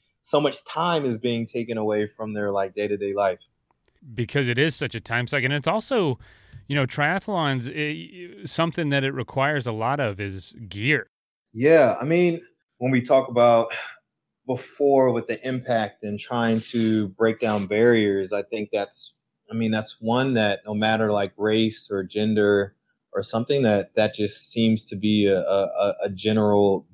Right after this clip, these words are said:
Speaker 1: barrier that's hard to overcome for a lot of people. And, you know, one, one of, one of the alliances that I try to make with, with brands and corporations is,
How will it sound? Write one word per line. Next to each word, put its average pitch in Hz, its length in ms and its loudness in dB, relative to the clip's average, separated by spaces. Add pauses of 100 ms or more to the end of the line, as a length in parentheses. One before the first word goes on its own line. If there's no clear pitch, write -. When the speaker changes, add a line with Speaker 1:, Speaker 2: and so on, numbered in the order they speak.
Speaker 1:
barrier 101 680 4 (340)
that's 104 180 -2
hard 104 300 0
to 104 60 -2
overcome 104 640 0
for 101 220 -2
a 95 60 2
lot 95 200 4
of 90 80 0
people. 95 420 -2
And, 90 420 -2 (800)
you 113 200 4
know, 101 300 6
one, 110 280 4
one 135 260 2
of, 127 220 4
one 135 180 2
of 123 320 0 (1080)
the 123 100 6
alliances 117 580 2
that 110 120 4
I 104 80 2
try 113 180 -2
to 107 80 -2
make 104 340 -4
with, 104 380 -4
with 101 360 -6
brands 107 440 0
and 101 120 -6
corporations 101 960 -2
is, 92 540 -4